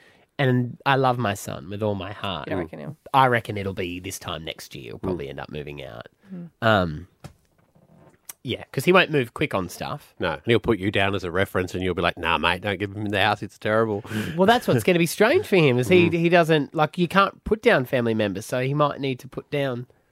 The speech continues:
Speaker 1: one of you guys.
Speaker 3: You're
Speaker 2: I
Speaker 3: up.
Speaker 2: don't, I don't know what he's like yet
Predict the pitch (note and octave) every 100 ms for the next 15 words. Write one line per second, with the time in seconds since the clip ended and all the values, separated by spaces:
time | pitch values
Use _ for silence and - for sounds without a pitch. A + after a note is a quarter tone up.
0 | _ _ - B2+ - E3 - - - -
1 | - - - _ _ _ - - F2 A2
2 | E3+ F3 _ _ F3 - _ - D#3 D#3+
3 | E3 E3+ E3 G#3 C#4+ - F#3